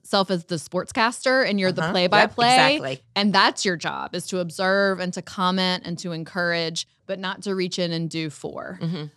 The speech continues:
Speaker 1: um, because that's what they're d-, they're learning that. They're doing it. They're figuring it out in the play.
Speaker 2: And I love your idea about sitting on your hands,
Speaker 1: <laughs>
Speaker 2: 'cause literally if you do that, the other little trick that I have to use sometimes is counting.
Speaker 1: Uh-huh.
Speaker 2: Right? Because sometimes, because I have to say, like,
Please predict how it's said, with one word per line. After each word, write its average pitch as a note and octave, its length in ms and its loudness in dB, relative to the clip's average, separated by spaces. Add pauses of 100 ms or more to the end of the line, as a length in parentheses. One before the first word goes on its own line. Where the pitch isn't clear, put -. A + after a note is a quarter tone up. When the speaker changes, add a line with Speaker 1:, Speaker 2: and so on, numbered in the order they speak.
(120)
Speaker 1:
um, E3+ 180 -4
because E3+ 420 -6 (480)
that's - 460 -6 (120)
what E3 240 -6
they're D#3+ 180 -4
d-, D3+ 220 -10
they're D#3 280 -6
learning F#3+ 460 -4
that. - 260 -10
They're E3 120 0
doing F3 360 -4
it. D3+ 100 -8
They're D#3 120 -6
figuring D#3 440 -10
it B2 140 -14
out C3+ 360 -2
in E3+ 140 -8
the D3+ 80 -10
play. - 340 -12 (320)
Speaker 2:
And F3+ 100 4
I F3 100 6
love G3 320 6
your G#4+ 140 0
idea A3 340 4
about E3 220 0
sitting E3 280 0
on D#3 80 -2
your D3+ 100 -2
hands, D3 480 -4 (140)
Speaker 1:
<laughs> - 140 -20
Speaker 2:
'cause A3 200 6
literally G3 340 4
if F3 80 -4
you G3 60 -2
do F#3 80 2
that, D3 120 0
the D3+ 160 -10
other F#3+ 260 6
little G3+ 180 0
trick D3+ 280 -2
that D3 260 -2
I C#3+ 200 4
have D3+ 200 -4
to - 80 -12
use C#3+ 180 -6
sometimes C#3 380 -6
is A#2+ 100 -6
counting. - 540 -6 (180)
Speaker 1:
Uh-huh. F3 320 2 (120)
Speaker 2:
Right? E3 260 6
Because F3+ 320 0
sometimes, F#3 580 0
because D#3+ 240 -10
I - 60 -6
have E3+ 180 -2
to D#3 100 -2
say, C#3 520 2
like, C#3+ 160 0